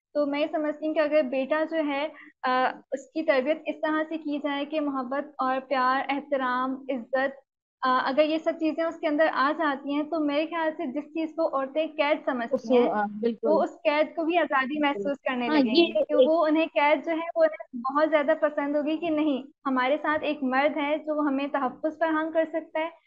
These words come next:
Speaker 1: जो हमें इज्जत दे सकता है, हमें किसी और आज़ादी की
Speaker 2: बिल्कुल,
Speaker 1: ज़रूरत
Speaker 2: एक
Speaker 1: नहीं
Speaker 2: ये
Speaker 1: है।
Speaker 2: भी बड़ा अच्छा point
Speaker 1: तो
Speaker 2: आपने खूबसूरत point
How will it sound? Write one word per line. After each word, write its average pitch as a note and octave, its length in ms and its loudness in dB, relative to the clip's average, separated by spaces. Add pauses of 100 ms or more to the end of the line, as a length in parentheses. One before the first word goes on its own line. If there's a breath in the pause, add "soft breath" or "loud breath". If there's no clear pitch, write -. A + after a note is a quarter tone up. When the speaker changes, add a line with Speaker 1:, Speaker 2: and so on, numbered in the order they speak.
(320)
Speaker 1:
जो D4 120 2
हमें D4 280 0
इज्जत C#4+ 300 0
दे D4+ 180 0
सकता D4 360 -2
है, D4+ 120 -2
हमें C#4 280 -2
किसी D4+ 220 -4
और C#4 160 -2
आज़ादी C4+ 340 -4
की D4+ 140 -4
Speaker 2:
बिल्कुल, C4 300 8
Speaker 1:
ज़रूरत B3+ 40 10
Speaker 2:
एक B3 140 12
Speaker 1:
नहीं B3 100 -2
Speaker 2:
ये C4+ 60 8
Speaker 1:
है। B3 60 6
Speaker 2:
भी D4 80 6
बड़ा B3 180 6
अच्छा B3+ 260 2
point B3+ 240 2
Speaker 1:
तो A3+ 60 6
Speaker 2:
आपने A3+ 220 0
खूबसूरत A#3 500 0
point A3 200 -4